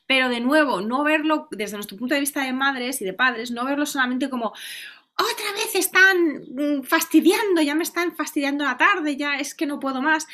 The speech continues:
con esa victimización que es normal, de nuevo, normalizar que nos vamos a sentir... Eh, enfadadas y que vamos a tener resistencia a este tipo de episodios, sobre todo cuando pasan mucho, pero también pasar al siguiente paso, que es decir, "Ok,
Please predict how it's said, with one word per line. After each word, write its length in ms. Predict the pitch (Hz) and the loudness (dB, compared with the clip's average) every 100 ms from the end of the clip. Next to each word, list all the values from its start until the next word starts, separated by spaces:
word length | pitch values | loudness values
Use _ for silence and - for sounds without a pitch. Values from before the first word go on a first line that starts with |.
| - - _ - | -18 -20 _ 0
con 160 | 262 | 0
esa 180 | 262 311 | 2 2
victimización 800 | 330 311 294 277 285 247 339 302 | 2 4 2 2 0 0 2 2
que 100 | 220 | 0
es 120 | 214 | -2
normal, 760 | 254 262 254 254 359 359 370 - | -2 -2 0 4 4 4 0 -6
de 100 | 202 | -6
nuevo, 180 | 220 262 | -4 -6
normalizar 560 | 214 185 190 185 277 302 | -8 -4 -4 -2 -2 -2
que 60 | |
nos 140 | 208 190 | -4 -6
vamos 160 | 226 | -8
a 60 | 269 | -6
sentir... 440 | 262 226 262 240 - - - - _ - | -6 -6 -6 -8 -12 -20 -20 -20 _ -4
Eh, 300 | 233 214 202 | 0 2 0
enfadadas 540 | 220 233 247 320 339 | -2 2 4 6 4
y 60 | 269 | 0
que 60 | |
vamos 160 | 208 240 | -4 -4
a 40 | 277 | -4
tener 180 | 240 262 | -4 -2
resistencia 960 | 269 240 - 294 320 302 214 - - _ _ _ _ _ - | -4 -4 -2 0 0 2 2 0 -6 _ _ _ _ _ -4
a 80 | |
este 200 | 208 - | -2 -2
tipo 300 | 262 247 277 | -4 -4 -2
de 260 | 247 240 233 | -2 -4 -4
episodios, 460 | - 233 226 302 269 | -4 -4 -2 0 0
sobre 140 | 202 | -2
todo 120 | 185 247 | -2 -2
cuando 240 | 254 185 | -4 -4
pasan 320 | 220 - 285 | -4 0 2
mucho, 500 | 247 349 339 240 233 - - - - | 4 2 0 -6 -8 -14 -18 -18 -2
pero 280 | 339 359 370 381 - | 2 4 2 0 0
también 680 | 294 254 240 240 392 320 - | 2 4 2 4 4 2 -2
pasar 260 | 330 302 | -4 0
al 80 | 311 | -2
siguiente 380 | 285 233 277 311 | -2 -6 -2 -2
paso, 400 | 311 320 339 359 | 0 -2 -2 -4
que 260 | 226 226 294 | -4 -2 -2
es 80 | |
decir, 300 | 226 226 214 180 | -2 -4 -4 -2
"Ok, 200 | 247 | -2